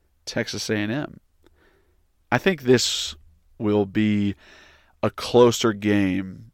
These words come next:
than everyone thinks. Texas A and M is still playing for a possible chance to be in the college football playoffs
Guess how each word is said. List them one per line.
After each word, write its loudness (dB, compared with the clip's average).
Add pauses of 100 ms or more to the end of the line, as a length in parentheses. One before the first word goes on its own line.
(160)
than -4
everyone -6
thinks. -12 (160)
Texas 0
A 4
and 2
M 2 (880)
is 8
still 8
playing 4
for 0
a 4
possible 0
chance 0
to -2
be 2 (880)
in 2
the 0
college 6
football 0
playoffs -4